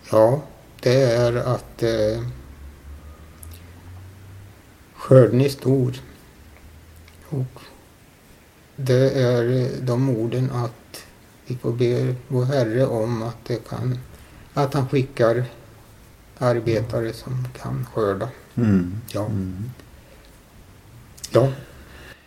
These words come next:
Speaker 2: Jag hade tänkt att jag skulle be dig som avslutning av vårt lilla samtal att du ber, be för Norrköping och be för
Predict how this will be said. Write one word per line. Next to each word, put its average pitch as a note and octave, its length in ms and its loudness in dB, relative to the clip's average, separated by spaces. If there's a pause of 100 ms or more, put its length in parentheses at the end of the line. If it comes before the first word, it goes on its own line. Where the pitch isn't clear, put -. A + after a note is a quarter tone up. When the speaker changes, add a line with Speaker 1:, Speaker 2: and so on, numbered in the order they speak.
Speaker 2:
Jag C3+ 160 2
hade E3+ 200 4
tänkt D#3 340 -2
att C3 60 -4
jag C3+ 120 0
skulle C#3 280 0
be B2+ 320 4
dig A2+ 260 2
som A#2+ 240 -2
avslutning A#2 720 -2
av A2 120 -2
vårt G#2 260 -4
lilla A2 200 0
samtal G#2 600 -4
att C3+ 220 -6
du C3+ 320 2 (580)
ber, A#2 840 0 (420)
be E3 520 0
för E3 160 -6
Norrköping C#3+ 960 -2
och B2+ 140 0
be C3+ 320 2
för B2+ 500 0